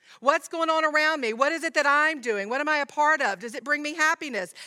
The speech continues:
That's exterior. Nothing wrong with that, but it's not consistent, is it? Happiness rests in circumstances, for better or for worse.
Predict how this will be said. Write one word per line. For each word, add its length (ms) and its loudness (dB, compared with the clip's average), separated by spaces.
That's 300 2
exterior. 760 0
Nothing 320 -4
wrong 220 0
with 160 -6
that, 260 4
but 80 2
it's 140 -2
not 240 4
consistent, 800 -6
is 160 -14
it? 280 -20
Happiness 720 -2
rests 500 -4
in 140 -8
circumstances, 1700 -8
for 120 -14
better 300 -6
or 100 -10
for 160 -16
worse. 680 -8